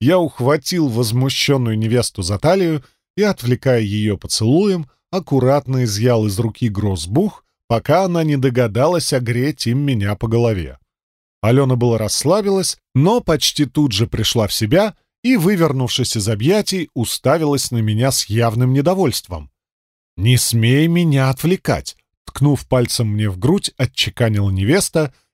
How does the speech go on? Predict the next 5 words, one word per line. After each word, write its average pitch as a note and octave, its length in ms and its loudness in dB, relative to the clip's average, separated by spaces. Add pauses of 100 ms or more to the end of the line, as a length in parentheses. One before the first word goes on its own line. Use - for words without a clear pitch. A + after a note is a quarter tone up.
и, A3 120 2
вновь D#3 320 2
завладев A#2+ 520 0
чёртовой G#2+ 560 -2
книжкой, E3 600 -2